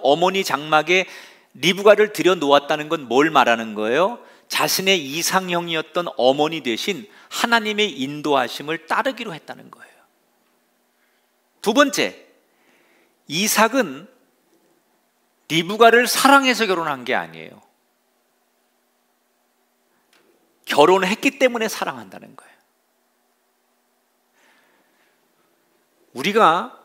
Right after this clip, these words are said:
흔히 죽도록 사랑하니까 결혼한다는데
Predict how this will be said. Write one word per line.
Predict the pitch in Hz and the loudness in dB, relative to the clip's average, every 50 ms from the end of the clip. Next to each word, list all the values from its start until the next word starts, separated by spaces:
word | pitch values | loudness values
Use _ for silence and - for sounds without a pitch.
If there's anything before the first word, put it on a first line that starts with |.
| _ _ _ _ _ _ _ _ _ _ _ _ _ _ _ _ | _ _ _ _ _ _ _ _ _ _ _ _ _ _ _ _
흔히 | - - - - 233 247 220 143 95 - - _ _ _ _ _ _ _ _ _ _ _ _ _ _ _ _ _ _ _ _ _ _ _ _ _ _ _ | -12 -10 -8 -6 -4 -4 -4 -6 -6 -10 -16 _ _ _ _ _ _ _ _ _ _ _ _ _ _ _ _ _ _ _ _ _ _ _ _ _ _ _
죽도록 | - - - 120 - _ _ _ - 202 190 202 196 202 | -18 -16 -16 -16 -16 _ _ _ -6 -4 -4 -4 -4 -6
사랑하니까 | - - - 185 185 175 175 170 165 170 170 175 | -8 -8 -4 -4 -2 -2 -4 -8 -8 -8 -8 -8
결혼한다는데 | 170 - 131 123 139 139 135 131 131 127 117 113 110 110 127 156 147 107 87 101 _ _ | -8 -6 -8 -6 -6 -4 -6 -6 -6 -8 -10 -10 -10 -10 -8 -8 -8 -8 -10 -14 _ _